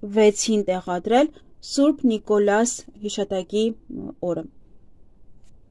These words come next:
որը հենց համարվում է տոնակատարության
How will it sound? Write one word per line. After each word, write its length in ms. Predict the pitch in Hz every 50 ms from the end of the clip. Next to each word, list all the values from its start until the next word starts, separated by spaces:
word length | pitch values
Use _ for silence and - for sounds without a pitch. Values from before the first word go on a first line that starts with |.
| - - - - - - - - - - - - - - - -
որը 300 | - 226 254 269 285 302 320
հենց 220 | 302 302 311 311
համարվում 560 | 302 269 226 220 220 214 214 220 226 240 233 240
է 100 | 247 247 247
տոնակատարության 1160 | 247 214 220 220 214 208 208 - 208 202 202 196 190 196 202 208 208 - 254 247 240 240 247